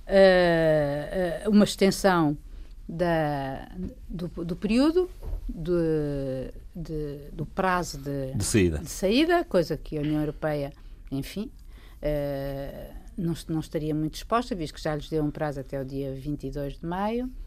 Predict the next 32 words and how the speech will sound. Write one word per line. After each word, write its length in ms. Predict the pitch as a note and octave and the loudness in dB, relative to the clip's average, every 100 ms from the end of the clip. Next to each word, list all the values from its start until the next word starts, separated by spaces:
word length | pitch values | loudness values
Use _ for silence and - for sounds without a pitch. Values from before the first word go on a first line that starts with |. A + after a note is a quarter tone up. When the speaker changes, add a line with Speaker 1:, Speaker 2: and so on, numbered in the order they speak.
| - | -8
Speaker 1:
ou 140 | G#3+ A#3 | -2 0
então, 460 | A#3 B3+ C4 C#4+ - - - | 0 2 2 2 -2 -16 -16
simplesmente, 760 | - B3 A#3 A#3 A#3 A#3 B3+ A#3+ - - - | -2 -2 0 0 0 -2 -2 -4 -8 -12 -4
eh, 640 | G#3 G#3 G3+ G3 F#3+ E3+ | 0 2 2 2 0 -2
vetam, 540 | D#3 D#3 G3+ - G3+ G#3 - - - - | -2 0 0 0 -2 -2 -8 -16 -16 -10
vetam 380 | E3+ G#3+ G#3+ F#3 | 0 2 2 2
não, 300 | E3+ C#3+ - | 2 2 -2
eh, 340 | F3+ F3 D#3+ D#3+ | -4 -2 0 -2
acabam, 480 | E3 - F#3+ F#3 G3 | -4 0 2 4 0
terminam 600 | G3 G3 F#3 F3+ F#3 F#3+ - - - - | -2 -2 0 0 0 -2 -6 -16 -18 0
com 240 | F3+ F3 E3+ | 4 6 6
a, 460 | D#3+ D3 C#3+ - | 4 2 -2 -2
revogam 520 | - E3+ G#3 G3 G3+ | -2 4 6 6 6
o 40 | G3 | 2
artigo 260 | G3 G#3 | 0 -2
cinquenta, 480 | - G3+ - A#3 A#3 | -2 -2 0 0 0
ou 60 | F3+ | -2
seja, 280 | - F3+ E3+ | -2 -6 -2
que 120 | E3+ | -2
é 40 | |
aquele 220 | D3+ E3+ | 0 -2
que, 520 | D#3 - D3 B2 A2+ - - | -4 -6 -4 -4 -6 -8 -12
que 100 | - | -2
pediu, 420 | E3+ C#3+ F#3+ E3+ - - - | 2 6 6 6 -4 -12 0
é, 120 | D#3+ D#3+ | 4 4
é 320 | - F3+ E3+ E3+ | 4 2 2 2
ao 140 | E3 F3 | 2 2
abrigo 260 | E3 E3+ | 4 0
do 80 | D3+ | 2
qual 160 | - E3 | 2 2
pediram 460 | D3+ E3+ D#3+ C#3+ | 2 0 2 2
a, 260 | C3+ B2+ | 0 -4